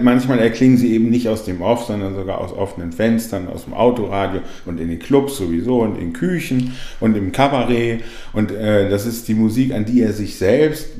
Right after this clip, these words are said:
meistens noch erinnert, jedenfalls im Fall der Rolling Stones, die hier, glaube ich, ich bin nicht sicher, ob es, ähm,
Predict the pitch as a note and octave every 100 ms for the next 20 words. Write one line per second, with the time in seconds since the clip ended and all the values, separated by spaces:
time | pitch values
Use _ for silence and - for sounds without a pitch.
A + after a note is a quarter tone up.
0 | - G2+ F#2 F#2+ C3 C3 G#2+ - F#2 E2+
1 | G2 G#2 F2+ F#2+ F#2 F#2 E2+ F2+ E2+ F2+
2 | F2+ E2 E2 E2 D#2 - F#2+ A2 A2 A2
3 | - - - F2 E2+ G2 F2 F2 F#2 G2+
4 | G2 F#2+ - - - - - - - G2+
5 | G#2 - A2 A2 G#2 F#2 F#2 F#2 - -
6 | F2+ F2+ F2 E2+ E2